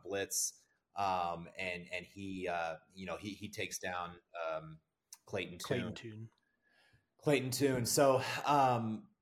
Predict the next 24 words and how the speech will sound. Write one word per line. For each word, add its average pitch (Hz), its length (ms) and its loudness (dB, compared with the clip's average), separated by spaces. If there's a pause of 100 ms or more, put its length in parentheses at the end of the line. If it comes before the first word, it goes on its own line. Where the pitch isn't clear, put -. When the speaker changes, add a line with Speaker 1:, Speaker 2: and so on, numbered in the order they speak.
(140)
Speaker 1:
yeah, 175 220 12
I, 135 380 8
I, - 300 -2
there, 156 200 6
there 160 120 6
was 147 180 4
cer-, 151 180 6
there 143 140 8
was, - 240 2 (120)
and 147 140 6
I 151 80 6
wrote 131 220 6
this 123 180 2
in 113 80 -2
the 113 80 0
story 110 440 2
that, 90 140 -6
that'll 110 140 0
be 107 140 0
up 104 120 -2
at 101 100 -4
The 98 100 0
Athletic 95 360 -4
later. 98 360 0